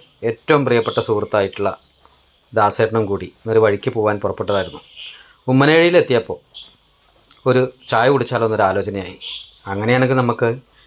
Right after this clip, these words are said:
ഷമീറിൻ്റെ കടയിൽ തന്നെ പോകാമെന്ന് ഞാനും പറഞ്ഞു. അപ്പം മിക്കവാറും ഷമീറിൻ്റെ കടയിൽ പോയിട്ട് ചായയും എണ്ണക്കടികളൊക്കെ കഴിക്കാറുണ്ട്.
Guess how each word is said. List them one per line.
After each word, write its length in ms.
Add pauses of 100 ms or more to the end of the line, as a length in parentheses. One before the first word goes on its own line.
(140)
ഷമീറിൻ്റെ 760 (1500)
കടയിൽ 320
തന്നെ 140
പോകാമെന്ന് 420
ഞാനും 240
പറഞ്ഞു. 260 (1900)
അപ്പം 160
മിക്കവാറും 580 (300)
ഷമീറിൻ്റെ 400
കടയിൽ 260
പോയിട്ട് 420 (440)
ചായയും 540
എണ്ണക്കടികളൊക്കെ 600
കഴിക്കാറുണ്ട്. 520